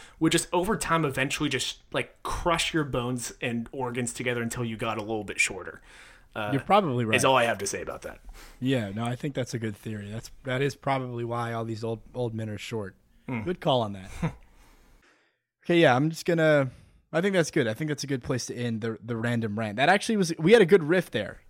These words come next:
Speaker 2: I,
Speaker 1: We
Speaker 2: I
Speaker 1: did.
Speaker 2: was, I gotta admit, you know, when I first
Speaker 1: I
Speaker 2: got down to number eight and I read that, I was skeptical.
Speaker 1: <laughs> I, I don't know if we actually once mentioned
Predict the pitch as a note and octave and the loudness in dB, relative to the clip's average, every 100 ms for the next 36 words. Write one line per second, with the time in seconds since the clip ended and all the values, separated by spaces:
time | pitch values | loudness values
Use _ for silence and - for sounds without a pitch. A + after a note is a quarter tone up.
0 | - - B2+ C#3+ D#3 C3+ - - C#3 D#3 | -18 -6 0 6 6 6 2 -6 -2 2
1 | E3+ E3+ A2 D#3 D#3 C#3 B2 - _ C#3 | 2 2 -2 -2 2 2 0 -6 _ -8
2 | C3 B2 A#2+ B2 - C3+ C#3+ - - D#3+ | -4 -2 -2 -4 -6 -4 -4 -6 -4 0
3 | D#3+ - B2 C3+ C3+ C3+ C#3+ C#3 A#2+ A#2+ | 0 -2 -4 0 0 0 0 -2 -2 -2
4 | A#2+ A#2 A#2+ A#2 B2+ A#2 A2+ G#2+ A2+ - | -2 -4 -6 -2 -2 -2 -4 -4 -6 -6
5 | - B2+ - G#2+ G#2 G2 A2 - - - | -4 -4 -6 -10 -8 -8 -10 -12 -12 -16
6 | - - - _ D3 F3 D#3+ E3+ F#3+ F#3+ | -20 -20 -20 _ 0 2 4 4 4 2
7 | E3 C3+ C#3 C#3 C#3+ - D3+ D3 C#3+ _ | 2 -4 -2 -2 -2 -6 -4 -4 -6 _
8 | C3 B2 C#3 - B2 A#2 B2+ - C#3 | -8 -4 -4 -4 -4 -2 -2 -2 -4